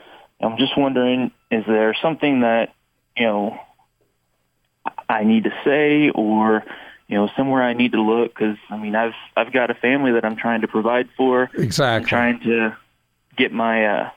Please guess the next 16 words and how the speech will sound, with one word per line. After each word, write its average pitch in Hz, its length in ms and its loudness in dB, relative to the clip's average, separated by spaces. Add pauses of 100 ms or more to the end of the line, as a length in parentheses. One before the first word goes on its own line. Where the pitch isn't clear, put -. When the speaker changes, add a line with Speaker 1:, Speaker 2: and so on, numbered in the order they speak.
(180)
Speaker 1:
you 110 60 0
know, - 280 -4
my 117 100 0
life 131 300 0
straightened 127 380 0
out 123 340 0
and - 120 -20
all 113 180 0
of 117 60 0
that. 127 300 0 (640)
And 104 100 -4
it - 60 -20
seems 120 240 2
like, 110 340 0 (720)
you 113 60 0
know, 107 320 0